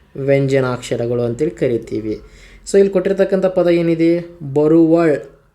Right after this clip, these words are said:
ಮರಗಳ್ ಅಂತ ಕೊಟ್ಟಿದ್ದಾರೆ. So ಮೊದಲೇ ಪದ ತೆಗೆದುಕೊಳ್ಳೋಣ, ಬರುವಳ್. ಓಕೆ, ಟೇಕನ್. So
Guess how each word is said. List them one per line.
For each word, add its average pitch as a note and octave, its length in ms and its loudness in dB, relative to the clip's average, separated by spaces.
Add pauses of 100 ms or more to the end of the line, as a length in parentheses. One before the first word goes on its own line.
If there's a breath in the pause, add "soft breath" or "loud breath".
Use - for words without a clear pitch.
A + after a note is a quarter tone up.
(180)
ಮರಗಳ್ D3+ 680 0
ಅಂತ D3 180 -2
ಕೊಟ್ಟಿದ್ದಾರೆ. C3 520 -4 (400 soft breath)
So F#3 80 -4
ಮೊದಲೇ F3 300 2
ಪದ D#3+ 160 0
ತೆಗೆದುಕೊಳ್ಳೋಣ, A#2+ 540 -4 (360)
ಬರುವಳ್. C#3 1300 -2 (640)
ಓಕೆ, A#2+ 460 -2 (320)
ಟೇಕನ್. D3+ 600 -4 (840)
So F#3+ 100 4